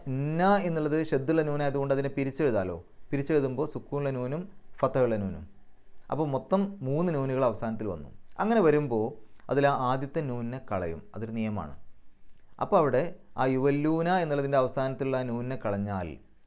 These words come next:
പിന്നെന്താ വരിക? യുവല്ലൂ എന്ന് കഴിഞ്ഞിട്ട് പിന്നെ ന്ന. ആ ന്ന എന്നുള്ളത് സുക്കൂണുള്ള നൂനും ഹർക്കത്തുള്ള നൂനും. അപ്പോൾ അവിടെ യുവല്ലൂ എന്നുള്ളതിൻ്റെ അവസാനത്തിലൊരു വാവ് വന്നു, പിന്നെ സുക്കൂണുള്ള നൂനും ഹർക്കത്തുള്ള നൂനും. ആ വാവിനും സുക്കൂന് തന്നെയല്ലേ?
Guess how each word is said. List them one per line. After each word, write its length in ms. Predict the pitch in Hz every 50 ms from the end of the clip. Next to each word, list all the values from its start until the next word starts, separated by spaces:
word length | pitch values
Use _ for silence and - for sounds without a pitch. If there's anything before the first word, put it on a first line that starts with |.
| - -
പിന്നെന്താ 320 | - 147 151 143 139 127 -
വരിക? 200 | - 104 104 101 98 101 - - - - - 107
യുവല്ലൂ 480 | 117 120 123 123 120 117 123 127 127 127 131 135 135 139 143 143 147 151 160 143 143
എന്ന് 140 | 135 127 127
കഴിഞ്ഞിട്ട് 400 | 117 120 113 110 113 104 101 127
പിന്നെ 260 | 123 - 123 113 120 120 -
ന്ന. 580 | 117 117 113 117 117 120 120 120 123 123 127 123 - - - - - - - - -
ആ 80 | - 113 113
ന്ന 200 | 113 110 113 123 127
എന്നുള്ളത് 320 | 139 139 131 131 131 151 185 190 - -
സുക്കൂണുള്ള 460 | - - 147 - - 160 165 165 160
നൂനും 280 | 156 151 151 156 175 175
ഹർക്കത്തുള്ള 420 | 165 160 156 - 151 - 143 127 117
നൂനും. 260 | 107 95 85 73 - - - - - - - - - - - - - - - - - - - -
അപ്പോൾ 180 | - - 208
അവിടെ 240 | 202 202 190 170 160 175 208 - - - -
യുവല്ലൂ 420 | 131 139 151 160 165 165 170 190 202 226 220
എന്നുള്ളതിൻ്റെ 360 | 208 196 190 180 175 175 165
അവസാനത്തിലൊരു 640 | 151 139 131 - 156 156 151 143 151 151 147 143 120
വാവ് 400 | 110 107 107 113 120 131 139 151
വന്നു, 300 | 143 131 123 120 123 139 160 185 - - - - - - - -
പിന്നെ 380 | - 120 120 127 135 160 190 196 202 - - -
സുക്കൂണുള്ള 500 | - - 120 107 - 139 147 147 147 139
നൂനും 340 | 135 131 127 127 135 160 175 170 - - - - -
ഹർക്കത്തുള്ള 460 | 120 117 113 - 113 - 110 101 95
നൂനും. 240 | 87 78 76 76 98 - - - - - -
ആ 80 | 156 170 160 139
വാവിനും 420 | 127 123 127 127 131 143 147 156 147
സുക്കൂന് 380 | - 131 101 - 127 123 120 117
തന്നെയല്ലേ? 420 | 120 120 117 104 92 87 85 78